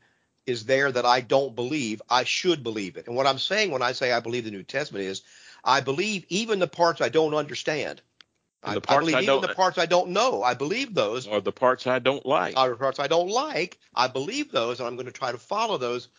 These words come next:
Speaker 1: as soon as I can, or whenever I can.
Speaker 2: If
Speaker 1: Now,
Speaker 2: I don't
Speaker 1: so we
Speaker 2: underst-
Speaker 1: only gonna enforce the words of the Scripture.
Speaker 2: And if I don't understand them, I need to search for
Speaker 1: Now,
Speaker 2: understanding.
Speaker 1: now, you and I, as leaders of a church here, are going to make practical decisions about that, uh, for,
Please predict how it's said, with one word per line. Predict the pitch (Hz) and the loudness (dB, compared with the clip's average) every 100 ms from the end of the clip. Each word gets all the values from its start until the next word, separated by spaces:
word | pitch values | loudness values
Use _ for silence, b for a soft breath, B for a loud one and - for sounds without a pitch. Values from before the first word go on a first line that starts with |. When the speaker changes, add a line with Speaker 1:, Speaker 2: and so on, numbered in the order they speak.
| b | b
Speaker 1:
as | 107 | -10
soon | - 156 | -8 -6
as | 139 | 0
I | 123 110 | 0 0
can, | 123 95 101 | -4 -6 -6
or | 98 | -6
whenever | 123 139 127 101 82 | -2 0 0 -2 -10
I | |
can. | - - 50 - B B B | -12 -16 -16 -20 B B B
Speaker 2:
If | 98 | 2
Speaker 1:
Now, | |
Speaker 2:
I | 110 | 4
don't | 110 120 | 4 2
Speaker 1:
so | 123 | 2
we | - | 2
Speaker 2:
underst- | 277 - | -2 0
Speaker 1:
only | 214 180 | -2 2
gonna | 185 170 | 0 0
enforce | 147 - 160 151 - | -2 -2 -2 -2 -2
the | 117 | 0
words | 123 160 156 | 2 4 2
of | 135 | -2
the | 147 | -10
Scripture. | - 107 - - - _ _ _ _ | -4 -6 -6 -14 -16 _ _ _ _
Speaker 2:
And | 104 101 | 0 2
if | 98 | 2
I | 98 | 0
don't | 95 101 | 0 -2
understand | 101 98 101 - 101 104 | -4 -6 -10 -8 -8 -8
them, | 123 | -10
I | 127 95 | -10 -10
need | 92 95 - - | -10 -12 -16 -14
to | 120 | -10
search | 151 135 - - | -8 -8 -10 -14
for | - | -10
Speaker 1:
Now, | - | -4
Speaker 2:
understanding. | 120 - - - | -4 -4 -14 -4
Speaker 1:
now, | 107 | -4
you | 110 123 | -2 -2
and | 139 | 0
I, | 202 254 | -2 -2
as | 131 - - | -4 -6 -10
leaders | 113 113 123 | -8 -4 -4
of | 143 | -6
a | 156 | -8
church | - 247 - | -8 -8 -6
here, | 107 | -6
are | |
going | 104 139 | -6 -8
to | 107 | -10
make | - _ | -12 _
practical | - 95 - - | -6 -4 -4 -8
decisions | 95 - 123 117 92 113 107 | -6 -8 -6 -6 -6 -10 -8
about | 101 107 - | -8 -8 -8
that, | 101 - _ b b b - | -10 -10 _ b b b -14
uh, | 117 | -12
for, | - 107 | -10 -10